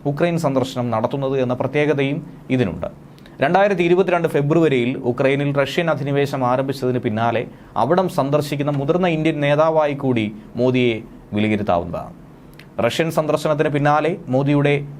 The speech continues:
ഉക്രൈൻ സന്ദർശനം രാജ്യാന്തര സമൂഹം തന്നെ വലിയ കൗതുകത്തോടെയാണ് ഉറ്റുനോക്കുന്നത്. ജൂണിൽ ഇറ്റലിയിൽ നടന്ന ജി സെവൻ ഉച്ചകോടിയിൽ വെച്ച് ഉക്രൈൻ പ്രസിഡന്റ് വോളോഡിമിർ സെലൻസ്കി നരേന്ദ്രമോദിയുമായി ഒരു കൂടിക്കാഴ്ച നടത്തിയിരുന്നു.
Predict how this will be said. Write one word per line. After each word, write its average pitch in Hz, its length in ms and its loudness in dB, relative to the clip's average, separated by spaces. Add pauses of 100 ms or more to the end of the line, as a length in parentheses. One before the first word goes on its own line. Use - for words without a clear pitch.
(380)
ഉക്രൈൻ 185 380 2
സന്ദർശനം 131 540 -4 (340)
രാജ്യാന്തര 160 400 2
സമൂഹം 147 480 0
തന്നെ 135 220 -4 (300)
വലിയ 135 420 0
കൗതുകത്തോടെയാണ് 131 920 -2
ഉറ്റുനോക്കുന്നത്. 92 640 -4 (460)
ജൂണിൽ 180 460 2
ഇറ്റലിയിൽ 185 440 2
നടന്ന 160 280 0
ജി 139 140 0
സെവൻ 165 280 0
ഉച്ചകോടിയിൽ 147 520 0
വെച്ച് 131 200 0
ഉക്രൈൻ 156 340 0
പ്രസിഡന്റ് 143 400 -2
വോളോഡിമിർ 147 400 2
സെലൻസ്കി 123 600 -2 (260)
നരേന്ദ്രമോദിയുമായി 147 880 2
ഒരു 127 140 2
കൂടിക്കാഴ്ച 151 640 0
നടത്തിയിരുന്നു. 92 480 -2